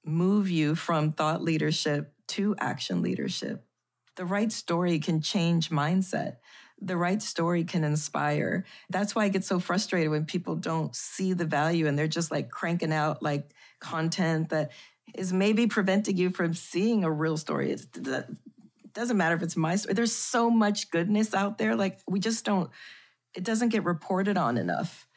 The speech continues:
which is a shame. I like to remind us that as content creators, that we are all truly culture creators. And so we need to use our platforms mindfully.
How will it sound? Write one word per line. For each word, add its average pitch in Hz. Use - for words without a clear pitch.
which 185
is 185
a 160
shame. 165
I 196
like 214
to -
remind 170
us 147
that 156
as 156
content 180
creators, 151
that 160
we 170
are 165
all 160
truly 156
culture 175
creators. -
And 175
so 208
we 190
need 190
to 185
use 170
our 156
platforms 165
mindfully. 156